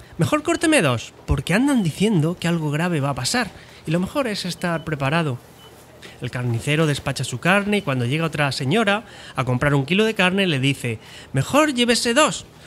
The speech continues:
porque hasta aquí llega la gente diciendo que algo muy grave va a pasar, y se están preparando y comprando cosas".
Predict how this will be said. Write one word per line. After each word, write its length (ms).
porque 260
hasta 260
aquí 460
llega 280
la 100
gente 360
diciendo 600
que 120
algo 220
muy 180
grave 280
va 120
a 60
pasar, 360
y 80
se 100
están 320
preparando 760
y 80
comprando 500
cosas". 480